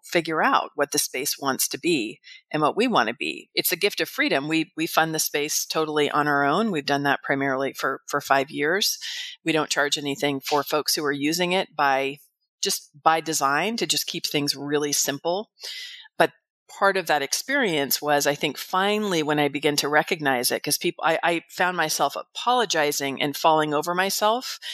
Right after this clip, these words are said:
for not always being open during the daylight business hours because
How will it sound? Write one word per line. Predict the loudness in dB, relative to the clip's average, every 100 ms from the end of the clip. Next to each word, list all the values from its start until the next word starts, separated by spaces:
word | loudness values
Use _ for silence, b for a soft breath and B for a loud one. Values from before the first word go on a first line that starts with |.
| B B 0
for | 0
not | 2 0 0 0
always | 2 2 0
being | 0 0 2
open | 0 2 0 2
during | 2 2 2 -2 -6 -4
the | -2
daylight | 2 2 2 0 0
business | -2 0 0 0
hours | 0 -2 -2 -2 -2
because | 0 0 0 -2